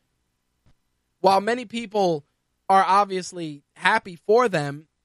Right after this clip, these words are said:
I'm sure that creative is ripping their hair out at this point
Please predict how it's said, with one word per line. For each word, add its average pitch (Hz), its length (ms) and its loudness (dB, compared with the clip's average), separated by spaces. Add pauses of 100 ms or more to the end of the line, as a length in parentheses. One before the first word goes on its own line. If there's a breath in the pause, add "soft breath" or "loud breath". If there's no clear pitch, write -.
(460)
I'm 208 140 2
sure 247 220 0
that 226 180 -2
creative 208 560 0
is 156 160 -8
ripping 196 400 -2
their 170 160 2
hair 196 300 4
out 156 200 4
at 147 100 -12
this 156 160 -14
point 156 380 -2